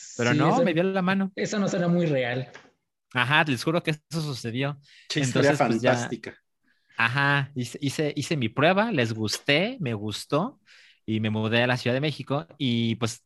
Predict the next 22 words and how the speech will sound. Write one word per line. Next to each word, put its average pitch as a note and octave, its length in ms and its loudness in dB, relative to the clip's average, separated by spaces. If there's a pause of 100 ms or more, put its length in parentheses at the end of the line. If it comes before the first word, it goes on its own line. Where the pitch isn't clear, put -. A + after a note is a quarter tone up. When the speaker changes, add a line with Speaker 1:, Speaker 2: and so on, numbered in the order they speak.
Speaker 1:
digamos A#2+ 500 0
que - 80 -4
eso A#2+ 140 -2
fue B2 120 0
la A#2 140 0
puerta A2+ 300 -2
para F#2+ 220 -4
que F#2+ 280 -8
conociera G#2 400 -2
al A#2 80 0
resto, E3 240 -2
porque - 320 -10 (460)
eh, G#2 680 -4
en A#2+ 160 0
ese C3 180 0
mismo B2 380 -2
puesto, A#2+ 680 -4
eh, G2+ 240 -8
conocí G#2+ 460 -4
a, F#2+ 580 -4
a F#2+ 40 -6
Wookiee. F3 460 -2